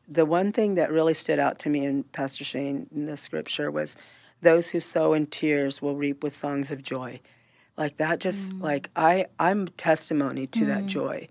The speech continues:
Speaker 1: You know,
Speaker 2: Mm-hmm.
Speaker 1: those tears that were sown, like, they're just coming up and there's flowers just everywhere.
Speaker 2: Yeah.
Speaker 1: You know, like, they are just,
Speaker 2: Yeah.
Speaker 1: and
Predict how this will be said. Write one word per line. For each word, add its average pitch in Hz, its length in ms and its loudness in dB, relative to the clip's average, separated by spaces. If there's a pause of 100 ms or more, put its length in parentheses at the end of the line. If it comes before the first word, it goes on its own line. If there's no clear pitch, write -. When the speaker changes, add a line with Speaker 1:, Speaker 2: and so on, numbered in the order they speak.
Speaker 1:
You 202 80 -10 (300)
know, 151 80 4
Speaker 2:
Mm-hmm. 143 60 6
Speaker 1:
those 160 220 6
tears 156 360 4
that - 180 -2
were 151 80 0
sown, 151 520 0 (340)
like, 147 240 0
they're 151 260 4
just 156 260 -2
coming 147 340 -2
up 143 280 -2
and 147 140 -4
there's 143 220 -2
flowers 139 640 -2
just - 260 -10
everywhere. 147 500 -8
Speaker 2:
Yeah. 196 300 -6
Speaker 1:
You 170 80 0
know, 160 160 2
like, 147 220 -2
they 165 180 6
are 151 100 2
just, - 400 -6 (300)
Speaker 2:
Yeah. 196 160 -8
Speaker 1:
and 151 340 4